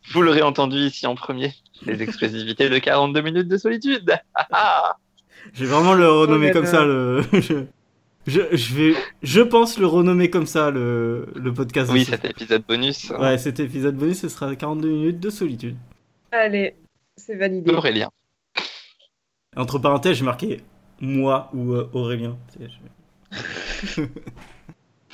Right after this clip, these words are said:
Speaker 2: En tout cas, merci, euh, pour ces, euh, quinze numéros maintenant.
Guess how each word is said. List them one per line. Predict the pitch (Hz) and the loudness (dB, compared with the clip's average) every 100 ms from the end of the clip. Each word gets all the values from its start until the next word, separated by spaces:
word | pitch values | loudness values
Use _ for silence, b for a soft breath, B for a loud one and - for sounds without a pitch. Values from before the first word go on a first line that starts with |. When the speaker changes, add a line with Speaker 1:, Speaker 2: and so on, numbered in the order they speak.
| B B | B B
Speaker 2:
En | 170 | -2
tout | - | 2
cas, | 269 | 4
merci, | 262 - 254 269 | 4 0 0 2
euh, | 240 | 4
pour | 214 214 | 2 -2
ces, | 180 226 | -2 0
euh, | 202 196 190 185 | 0 0 0 0
quinze | 185 247 214 208 | 0 -4 -2 -2
numéros | 202 190 190 311 | 0 2 2 2
maintenant. | 185 170 269 | 0 -2 -2